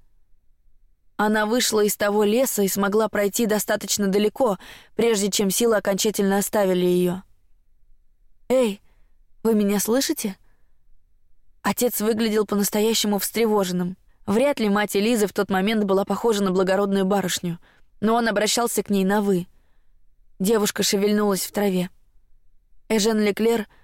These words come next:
опустился рядом, положил ее голову себе на колени и, достав флягу, поднес к губам. Девушка сделала глоток и тотчас же вскрикнула,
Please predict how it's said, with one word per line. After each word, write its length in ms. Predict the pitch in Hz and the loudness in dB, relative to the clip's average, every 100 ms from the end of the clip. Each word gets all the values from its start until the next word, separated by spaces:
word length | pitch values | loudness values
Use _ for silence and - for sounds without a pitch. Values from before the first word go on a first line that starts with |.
| _ | _
опустился 680 | - 196 202 - 214 190 202 | -6 -2 -2 0 0 0 0
рядом, 420 | 214 226 196 185 _ _ - - _ - - | 0 0 -2 -2 _ _ -20 -20 _ -20 -4
положил 400 | 226 233 214 247 | 0 2 2 2
ее 260 | 220 208 214 | 2 2 2
голову 340 | 214 226 190 | 2 2 2
себе 280 | 185 202 202 | 0 0 0
на 100 | 196 | 0
колени 500 | 208 214 247 202 190 - - _ _ | 0 0 2 0 -2 -8 -20 _ _
и, 60 | 202 | -2
достав 340 | 220 - 208 | -2 -2 -4
флягу, 380 | - 233 233 202 | 0 -2 0 0
поднес 380 | 202 196 233 208 | 0 0 0 0
к 40 | |
губам. 420 | 208 196 190 196 - _ - _ - - | 0 0 0 -4 -12 _ -20 _ -20 -8
Девушка 420 | 208 233 220 - 202 | 0 0 0 0 -2
сделала 440 | 190 214 196 190 | 0 2 2 2
глоток 500 | 190 208 - 240 - - _ _ _ | 0 -2 0 -2 -4 -16 _ _ _
и 80 | 220 | -4
тотчас 500 | - 247 247 - 226 | -2 -2 -2 0 0
же 220 | 190 208 | 0 0
вскрикнула, 680 | 202 - 214 196 - 185 185 | -2 -2 -2 -2 -2 -2 -2